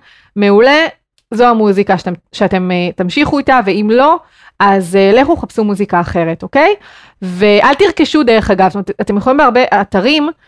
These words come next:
אתם יכולים פשוט להוריד את הקובץ דמו, ולהלביש אותו, ולמשל,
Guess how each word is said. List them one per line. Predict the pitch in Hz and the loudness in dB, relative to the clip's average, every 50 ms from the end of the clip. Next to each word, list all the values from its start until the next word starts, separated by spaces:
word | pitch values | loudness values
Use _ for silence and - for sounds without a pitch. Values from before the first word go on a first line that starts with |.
| _ - - - | _ -20 -10 -6
אתם | 214 | -4
יכולים | 208 - 262 269 | -2 -2 -2 -2
פשוט | - - - | -4 -2 0
להוריד | 320 262 226 226 262 269 | 2 2 2 2 0 0
את | 269 - | -2 -2
הקובץ | 214 - - 240 233 240 - - | -2 0 0 0 0 0 -4 -4
דמו, | 185 180 190 190 208 233 269 339 480 - _ _ _ _ _ _ _ _ _ _ _ _ - | 0 0 2 2 2 2 2 2 0 -2 _ _ _ _ _ _ _ _ _ _ _ _ -6
ולהלביש | 208 185 180 196 214 208 208 208 208 208 202 208 - 220 214 208 202 190 208 269 262 - | -6 -2 0 2 2 4 4 4 4 4 4 4 4 4 4 4 2 2 0 -2 -2 -2
אותו, | 302 - - 311 330 339 330 - - _ _ _ | -2 0 2 2 2 2 0 -2 -6 _ _ _
ולמשל, | - 190 185 208 208 208 202 202 202 196 196 202 196 196 196 196 196 196 196 185 - 202 196 208 202 - 233 233 | -10 -4 0 2 4 4 4 4 4 4 4 4 4 4 4 4 4 2 2 2 0 0 -2 0 0 2 2 2